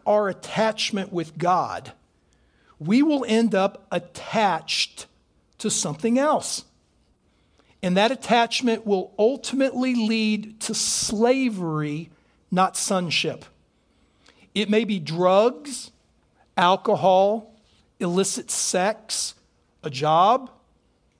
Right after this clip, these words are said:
a spouse, a sport, or a hobby.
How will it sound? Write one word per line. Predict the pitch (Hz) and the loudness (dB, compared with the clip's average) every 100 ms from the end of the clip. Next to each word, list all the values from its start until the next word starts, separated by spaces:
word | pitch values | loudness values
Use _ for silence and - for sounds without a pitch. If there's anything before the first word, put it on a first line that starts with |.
| _ - | _ -10
a | |
spouse, | - - 156 190 233 262 - - - _ _ _ | -8 -2 2 4 4 0 -6 -12 -16 _ _ _
a | - | -6
sport, | - - 202 233 254 247 _ _ _ _ _ | -4 4 6 6 4 -2 _ _ _ _ _
or | 208 247 | 4 6
a | |
hobby. | 208 277 247 139 | 6 6 4 -2